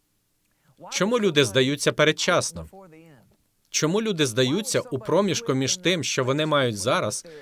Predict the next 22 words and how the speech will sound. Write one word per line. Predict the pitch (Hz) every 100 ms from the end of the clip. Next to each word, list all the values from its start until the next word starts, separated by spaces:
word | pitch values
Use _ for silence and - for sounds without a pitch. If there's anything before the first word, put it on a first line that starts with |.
| - -
і | 127
тим, | 131 170
на | 175
що | 123 - 123
вони | 127 143
очікують? | 170 - 226 143 107 87 - _ _ 165 160 _ 110 120 _ _ _ _ _ _ _ _ 185 247
Вони | 107 151 185
втомляються. | - 180 185 196 110 - - _ _ 196 - 214 - 233
Як | - 139
ми | 170 202
вже | 156
казали, | - 131 143 185
вони | 120 131 170
виснажуються | 170 - 135 170 165 127 131 156
і |
втомляються. | 151 180 180 196 143 92 - 80 - _ - _ _ 202
І |
це | 131 -
головним | 175 156 156 156 160
чином | 127 - 175 127 104
план | 113 117
сатани. | - 131 170 175